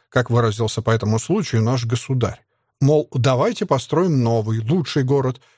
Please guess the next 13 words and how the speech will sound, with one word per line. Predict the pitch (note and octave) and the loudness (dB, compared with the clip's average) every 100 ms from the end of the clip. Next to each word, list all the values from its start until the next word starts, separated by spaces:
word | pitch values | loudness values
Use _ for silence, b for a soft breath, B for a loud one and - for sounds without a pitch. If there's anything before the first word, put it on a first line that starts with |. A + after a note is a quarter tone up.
| b | b
Париж | B2+ A#2+ G3+ - | 2 2 0 -2
нашей | C3+ C3 - | -2 -2 0
мечты. | A#2 A#2 - - C#2+ _ _ _ _ | 0 0 -4 -10 -16 _ _ _ _
Ну | A2+ D3 | 2 4
и | A#3+ F#3+ | 4 0
так | - B2 | 0 -2
далее. | A2 G2 E2+ - - _ _ | -2 -4 -4 -14 -20 _ _
Французы | _ C#3+ D#3 - D3+ B2 | _ 2 2 2 0 0
ссорились, | A#2 - A3+ F#3 F#3 F3 - - | -2 0 2 2 0 0 -4 -2
немцы | D#3+ G3+ - | 0 0 -2
ходили | A#2 A2+ G#2+ F3+ C#3 | 0 0 0 0 0
и | |
посмеивались. | C#3+ A2+ - - F#2 F#2 - D#2 - - | 0 -2 -6 -12 -14 -12 -12 -10 -10 -12